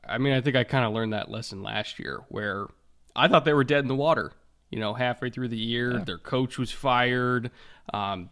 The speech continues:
Speaker 1: they were just freshly going through the Arnett stuff and, and the Henry Ruggs situation. It, uh, there was no reason to believe that this team was, was going to be a playoff contender.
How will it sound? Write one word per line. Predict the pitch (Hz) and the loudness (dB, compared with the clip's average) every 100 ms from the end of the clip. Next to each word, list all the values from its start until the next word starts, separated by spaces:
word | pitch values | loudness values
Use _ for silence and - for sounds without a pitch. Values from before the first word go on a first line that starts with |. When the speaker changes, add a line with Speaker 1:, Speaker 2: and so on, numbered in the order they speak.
| - | -2
Speaker 1:
they | 117 | 0
were | 107 104 95 - _ _ - 113 | 0 -6 -8 -12 _ _ -16 -6
just | 110 139 135 - | 0 2 2 -2
freshly | - 143 127 - 131 | -2 0 0 -2 -4
going | 113 127 127 120 117 110 | 2 2 4 2 0 -2
through | - 123 117 110 110 113 - - _ | -4 -2 0 0 -2 -4 -10 -20 _
the | 120 | -6
Arnett | 101 107 123 - | -4 -2 -4 -4
stuff | - 110 101 98 - | -6 -4 -4 -6 -12
and, | 85 95 | -12 -8
and | 104 104 | -6 -6
the | 110 | -2
Henry | 131 123 117 | 0 0 -2
Ruggs | 113 123 117 | 0 0 0
situation. | - 120 123 120 120 113 - 120 113 107 | -4 -6 -2 2 2 2 0 2 2 2
It, | 107 - | -2 -4
uh, | - - - - | -8 -10 -16 -4
there | 175 175 | 2 4
was | 135 117 104 | 4 2 0
no | 107 131 151 165 170 | -2 4 6 8 6
reason | 127 127 139 120 123 | 4 4 4 4 0
to | 110 120 | 0 -4
believe | 113 92 90 - - _ _ _ _ _ _ _ | -6 -6 -8 -10 -16 _ _ _ _ _ _ _
that | 110 - | -10 -6
this | 104 | -8
team | - 104 98 | -6 -6 -6
was, | 95 92 - - - | -8 -8 -10 -10 -10
was | 120 110 | -6 0
going | 120 113 | 4 4
to | 110 | 2
be | 104 | -2
a | 101 | -6
playoff | - 107 85 78 | -6 -4 -4 -4
contender. | - 90 - 65 - - | -8 -12 -10 -10 -12 -16